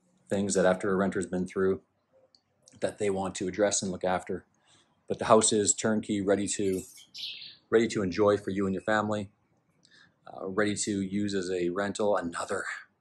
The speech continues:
well, yeah, hammock hook behind me too. So across the street is, uh, residences,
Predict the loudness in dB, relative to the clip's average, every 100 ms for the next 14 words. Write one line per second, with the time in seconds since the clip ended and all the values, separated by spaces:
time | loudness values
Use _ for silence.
0 | _ _ _ _ _ _ -6 -4 -6 -10
1 | _ _ _ _ _ _ -2 0 0 -4
2 | -6 -4 -2 -4 -6 -4 -2 0 -2 -4
3 | -6 -8 _ _ _ _ _ _ _ _
4 | _ _ _ _ _ _ _ _ -20 _
5 | -8 -2 6 8 8 4 4 4 4 -10
6 | _ _ _ _ _ _ _ _ _ _
7 | _ _ _ _ -2 0 2 -2 -4 -2
8 | -2 -4 0 4 4 4 4 4 2 0